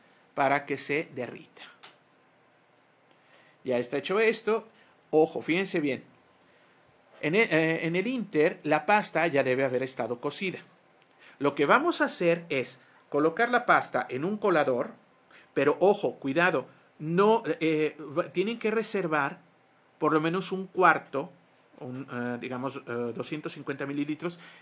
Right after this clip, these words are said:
del agua de cocción de la pasta. Esto lo reservan y,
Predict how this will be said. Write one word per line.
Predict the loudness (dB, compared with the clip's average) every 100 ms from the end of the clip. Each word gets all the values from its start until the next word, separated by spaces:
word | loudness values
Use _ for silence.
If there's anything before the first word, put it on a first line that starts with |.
| -4
del | 2 4 4
agua | 2 0 0
de | -2 -4
cocción | -6 -4 -6 0 0 -2 -8
de | -6
la | -4 -4
pasta. | -6 -8 -14 -18 -20 _ _ _ _ _ _ _ _ _ -20 _
Esto | -8 -6 -4
lo | -2 -2
reservan | -2 0 -2 0 -4 -6 _ _ _ _ -8
y, | -4 -4 -6